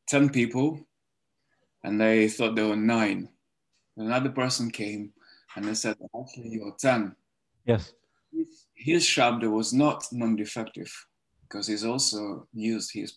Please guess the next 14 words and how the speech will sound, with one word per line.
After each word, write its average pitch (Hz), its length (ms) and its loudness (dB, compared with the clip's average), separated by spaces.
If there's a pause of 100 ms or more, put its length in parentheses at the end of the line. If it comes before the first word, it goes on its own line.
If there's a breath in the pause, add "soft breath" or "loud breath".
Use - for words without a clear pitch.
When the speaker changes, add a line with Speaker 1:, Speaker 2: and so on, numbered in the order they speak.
Speaker 1:
Pratyaksha 135 520 -4
to - 120 -10
count 135 340 0
them. 98 220 -10 (760 soft breath)
The - 80 -12
same 131 280 2
with 120 100 4
the 117 60 0
person 131 380 2
who 117 120 -2
came 117 240 -2
down 113 260 2
the 110 120 -2
hill 113 400 -2